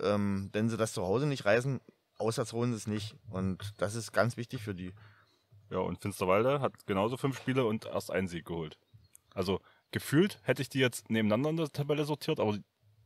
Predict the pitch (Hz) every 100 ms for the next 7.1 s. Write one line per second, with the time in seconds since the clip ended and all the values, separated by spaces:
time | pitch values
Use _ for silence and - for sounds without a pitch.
0 | _ - 110 110 110 123 160 123 117 107
1 | 123 131 117 113 131 135 139 - 120 120
2 | 117 123 117 110 101 98 98 - 113 120
3 | 135 147 160 101 147 180 - 165 - 165
4 | 135 110 135 98 107 90 98 98 98 90
5 | 101 98 95 - - 110 156 160 165 156
6 | 151 156 160 143 139 - 117 139 131 117
7 | 143